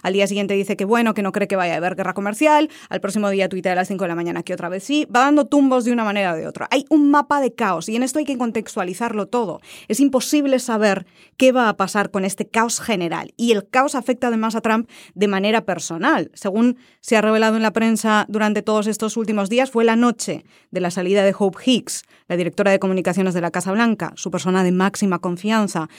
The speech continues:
la mujer que llevaba con él desde el principio de la campaña electoral, de repente dimite. El presidente se enfada tanto que esa noche,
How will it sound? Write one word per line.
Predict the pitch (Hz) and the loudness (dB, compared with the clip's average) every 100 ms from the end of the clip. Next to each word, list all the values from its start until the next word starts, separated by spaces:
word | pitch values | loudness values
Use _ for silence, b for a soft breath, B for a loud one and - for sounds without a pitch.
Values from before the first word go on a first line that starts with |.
| B - | B -6
la | |
mujer | 180 190 | -4 -2
que | 185 | 0
llevaba | 196 202 196 | 2 2 2
con | 202 233 | 2 4
él | 262 | 4
desde | 233 196 | 2 0
el | 196 | -2
principio | 190 196 202 196 | -2 -2 0 0
de | |
la | 185 | 0
campaña | 190 180 185 | -4 -4 -4
electoral, | 185 180 233 277 | -4 -4 0 0
de | 214 | 0
repente | 190 202 214 | -2 -2 -2
dimite. | 208 233 269 - 160 B B B | 2 4 4 2 -6 B B B
El | 196 | -6
presidente | 226 220 262 269 | -2 -2 0 0
se | 269 | 0
enfada | 254 262 254 240 | 0 0 0 0
tanto | 247 247 262 254 | 0 0 0 0
que | 220 | 2
esa | 240 277 262 | 2 0 0
noche, | 254 226 - 175 | 0 -2 -6 -12